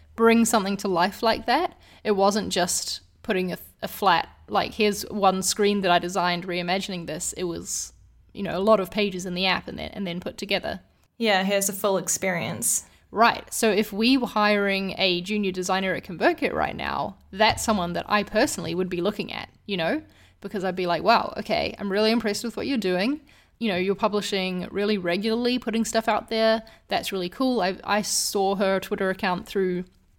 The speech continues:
Speaker 1: a bunch of other people in the design industry who had, um, been retweeting stuff. You know, uh, she's doing a great job of putting herself out there, and I hope that it's gonna help her find a really good first job soon because, you know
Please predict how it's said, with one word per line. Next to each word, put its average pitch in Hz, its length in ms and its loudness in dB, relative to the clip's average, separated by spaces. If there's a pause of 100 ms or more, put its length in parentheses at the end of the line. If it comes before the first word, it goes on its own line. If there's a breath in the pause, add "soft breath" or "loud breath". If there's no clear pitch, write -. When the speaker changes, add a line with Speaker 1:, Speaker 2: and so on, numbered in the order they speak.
(320)
Speaker 1:
a 233 60 -4
bunch 202 220 2
of 180 60 2
other 190 300 4 (220)
people 214 260 0
in 202 80 2
the 190 80 0
design 190 280 2
industry 196 380 0
who 196 180 4
had, 196 260 0
um, 185 600 -6
been 196 220 -2
retweeting 196 480 0
stuff. - 420 0 (520 loud breath)
You 254 100 0
know, 165 220 -4 (200)
uh, 180 340 0 (360)
she's 214 220 0
doing 233 180 6
a 226 60 6
great 226 240 4
job 254 240 4
of - 160 -6
putting 196 180 -2
herself - 300 -2
out 220 160 0
there, - 140 -4
and - 120 -2
I 185 60 -2
hope 185 240 -2
that 185 160 -2
it's 175 220 -6
gonna 185 160 -2
help 185 200 -6
her 175 340 -2 (200)
find 180 600 0 (320)
a 208 60 0
really 190 200 0
good 185 200 -4
first 175 260 -2
job 208 240 2
soon - 380 -4
because, - 520 -8 (140)
you 202 100 -8
know 185 160 -8